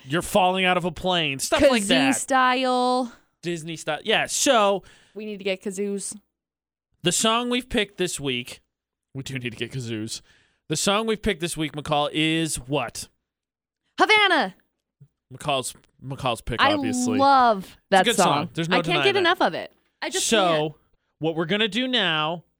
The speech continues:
Speaker 1: is draw the stylistic choice for this inaugural iPod Idol, and then we will have, like, six minutes to get ready, and then we will both do it. Al-,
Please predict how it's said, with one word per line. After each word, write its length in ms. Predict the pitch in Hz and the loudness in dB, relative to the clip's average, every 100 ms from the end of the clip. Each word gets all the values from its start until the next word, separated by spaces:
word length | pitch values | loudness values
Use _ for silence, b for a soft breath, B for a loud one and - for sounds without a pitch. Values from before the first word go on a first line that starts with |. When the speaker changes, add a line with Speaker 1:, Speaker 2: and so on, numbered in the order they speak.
| _ | _
Speaker 1:
is 200 | 156 139 | -6 -6
draw 200 | 135 170 170 | -4 -2 -2
the 80 | |
stylistic 720 | - 196 190 202 196 - 185 - | -4 0 2 2 0 -2 -6 -6
choice 420 | 180 170 165 - | -4 -2 -2 -6
for 200 | - 160 | -10 -6
this 280 | 156 151 - - | -6 -8 -10 -6
inaugural 1040 | 156 151 160 175 180 160 175 165 165 160 _ _ _ _ _ _ _ _ _ _ _ _ _ - | -6 -4 -2 -2 -2 -4 -2 -2 -2 -6 _ _ _ _ _ _ _ _ _ _ _ _ _ -2
iPod 340 | 135 151 156 | 0 2 2
Idol, 380 | 196 175 147 151 | 2 0 0 -2
and 240 | 143 143 | -4 -2
then 220 | 147 147 147 | -2 -2 -2
we 140 | 151 | -4
will 220 | 147 143 | -2 -2
have, 360 | 156 143 143 123 | 0 0 0 -2
like, 180 | 139 - | -4 -2
six 360 | - 196 - | -2 -2 -2
minutes 340 | 170 170 160 - | -4 -2 -4 -4
to 80 | |
get 200 | 147 165 | -4 -2
ready, 340 | 151 151 151 139 | -2 -2 -2 -4
and 140 | 147 | -6
then 120 | 151 | -6
we 120 | 151 151 | -6 -6
will 120 | 147 | -4
both 240 | 147 139 | -4 -4
do 140 | 156 139 | -4 -2
it. 60 | 208 | 0
Al-, 240 | 220 | 0